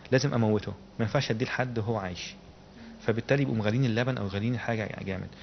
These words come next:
ممكن هو بيغلي اللبن، ممكن ال-، اللبن نفسه كفا-، يعني جودته نفسها تتغير. لو في تانك كبير جدًا مثلًا قد الاوضه ديت في مصنع، بيكلف حراره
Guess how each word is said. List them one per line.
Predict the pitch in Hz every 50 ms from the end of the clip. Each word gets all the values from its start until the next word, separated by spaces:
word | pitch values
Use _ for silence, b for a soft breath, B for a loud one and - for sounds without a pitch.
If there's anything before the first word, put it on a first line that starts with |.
| B B B B
ممكن | 143 156 - 165
هو | 170 165
بيغلي | 147 143 123 131 135 127
اللبن، | 120 123 127 135 147 143 135
ممكن | - 117 127 - 127
ال-، | - - 104 101 101 98 98 98 95 92 - -
اللبن | 98 117 123 127
نفسه | 117 123 - - 117 120 123 - - - - - - - - - -
كفا-، | - - - - -
يعني | 101 101 98 95 98 - B B B B B B 98
جودته | 104 110 120 127 - 120
نفسها | 107 - - 123 117
تتغير. | - 107 - 98 110 113 107 107 110 - - B B B B B B B B - -
لو | 104 107 104
في | - - 107
تانك | 131 143 139
كبير | - 117 110 120 123
جدًا | 107 117 110 104 107
مثلًا | 110 110 - 113 104 98 -
قد | 95 104
الاوضه | 117 117 113 104 113
ديت | 117 117 127 - -
في | - - - 107
مصنع، | 117 127 - - 127 123 127 - B B B B B B
بيكلف | 110 - - 117 127 120
حراره | - - 107 101 107 110 110 110 113